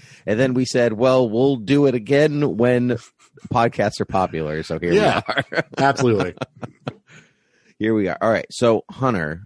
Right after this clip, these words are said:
Speaker 1: you're a fan of horror. I know
Speaker 2: I
Speaker 1: this
Speaker 2: am.
Speaker 1: about you.
Speaker 2: Very
Speaker 1: Um,
Speaker 2: much so.
Speaker 1: you love the scary things. So
Speaker 2: I
Speaker 1: when
Speaker 2: do.
Speaker 1: ha-, when Halloween rolls around, is there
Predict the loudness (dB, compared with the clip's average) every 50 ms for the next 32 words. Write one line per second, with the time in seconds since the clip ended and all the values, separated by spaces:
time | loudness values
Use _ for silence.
0 | -20 _ -12 -8 -4 0 0 2 2 0 0 0 0 0 0 -2 -4 -2 -2 -2
1 | -2 -2 -4 -6 -10 -12 -14 -10 -6 -6 -4 0 0 0 0 0 0 0 0 0
2 | -2 -4 -4 -6 -6 -8 -8 -8 -8 -10 -12 -16 -18 _ _ -4 -2 0 2 2
3 | 2 0 -2 -4 -6 -10 -12 -12 -12 -14 -16 -20 -20 _ -8 -2 -2 0 2 2
4 | 0 0 -2 -6 -6 -2 -2 0 0 0 -2 -4 -6 -8 -8 -8 -10 -8 -2 0
5 | 0 0 0 -2 -2 -2 -2 -2 -2 -2 -2 -2 -2 -2 -2 -4 -4 -6 -6 -4
6 | -4 -4 -4 -6 -8 -8 -6 -2 0 0 0 0 -2 -2 -2 -4 -2 0 0 2
7 | 0 0 -2 -4 -4 -2 -2 -2 -4 -6 -8 -10 -12 -16 _ _ _ -20 -20 -20
8 | _ _ _ -4 -4 -4 -4 -4 -2 0 2 2 2 0 0